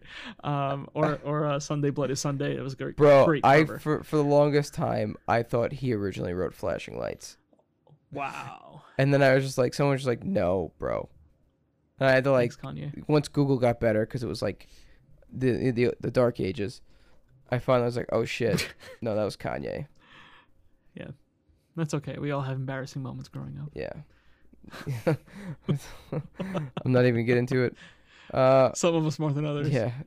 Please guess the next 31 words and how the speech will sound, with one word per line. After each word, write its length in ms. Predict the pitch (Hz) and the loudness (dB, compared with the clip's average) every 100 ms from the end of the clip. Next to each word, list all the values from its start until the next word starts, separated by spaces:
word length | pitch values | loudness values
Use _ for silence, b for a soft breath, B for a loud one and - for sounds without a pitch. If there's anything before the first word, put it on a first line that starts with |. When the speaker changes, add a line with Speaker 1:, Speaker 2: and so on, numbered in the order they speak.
| _ | _
Speaker 2:
So 320 | - 147 143 | -4 2 4
the, 240 | 143 143 143 | 4 4 4
uh, 420 | 139 135 139 135 - - - - - - | 6 6 4 2 -4 -14 -20 -20 -20 -16
so 360 | - 147 139 - - - | -8 -2 0 -2 -8 -12
Luke 220 | 139 175 | -6 -6
Collins' 440 | - 165 147 147 139 | -2 0 2 0 -2
Drinkify 520 | 135 135 - 131 131 | -6 -6 -2 0 2
had 120 | 120 | 0
to 40 | - | -6
split 280 | - 123 | -4 -4
it 100 | 107 | -2
up. 160 | 104 107 - - b b b - | -2 -4 -8 -20 b b b -4
The 140 | 135 | 0
Luke 460 | 127 143 147 135 - | 2 4 2 0 -4
is 320 | 135 123 120 - - | 0 0 0 -6 0
eight 180 | 147 | 0
ounces 340 | - 135 135 131 | 2 0 -2 -4
of 160 | 95 - | -4 -4
Hendrick's 460 | 135 127 127 - | -6 -4 -6 -8
gin, 460 | - - 117 135 196 _ _ - | -12 -4 -2 -2 -4 _ _ -16
served 320 | - 135 120 - | -4 -2 -2 0
on 180 | 123 120 | 0 2
the 100 | 110 | 2
rocks, 380 | 139 180 - | 4 4 2
stir 240 | - - 117 | -10 -4 -4
quickly, 480 | - 156 151 156 151 | -2 -4 0 -2 -2
garnish 420 | - 120 123 - | 0 0 -2 -6
with 200 | - - | -12 -4
pickled 380 | 165 160 180 - b b - | -2 -2 -6 -8 b b -6
carrot 400 | 143 131 131 - - | 2 4 4 0 -20
sticks. 680 | - - - 120 - - - | -16 -8 -2 -2 -2 -14 -14